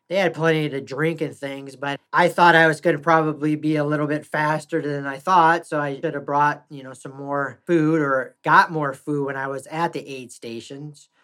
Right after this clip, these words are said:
And, uh, I had a little bit of some mechanical problems with my bike shoe and my pedal,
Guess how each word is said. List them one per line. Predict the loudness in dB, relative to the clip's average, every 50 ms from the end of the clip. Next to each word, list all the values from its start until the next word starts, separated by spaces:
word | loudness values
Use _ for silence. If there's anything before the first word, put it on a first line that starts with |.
| _ _ _ _ _
And, | -16 -14 -14 -14 -16 -18 -18 -14 -12
uh, | -10 -8 -8 -8 -8 -8 -10
I | -8
had | -6 -4 -4 -4
a | -4 -4
little | -4 -4 -6 -6
bit | -6 -4 -4
of | -4 -6 -8
some | -10 -12 -12 -12
mechanical | -14 -14 _ -8 -4 -4 -4 -4 -6 -8 -10
problems | -6 -2 -2 0 0 0 -2 -6 -10 -12 -12
with | -10 -10 -8 -10 -10 -12
my | -16 -16 -14 -10 -8 -8 -8 -6 -6 -8 -8 -8 -6
bike | -2 -2 -2 -2 -2 -6
shoe | -12 -8 -4 -2 0 0 2 0 0
and | -2 -4 -6 -10 -16 -18 -14
my | -12 -10 -8 -8 -6 -6 -6 -6 -8 -8 -10 -6
pedal, | 0 0 2 2 4 2 0 0 -4 -8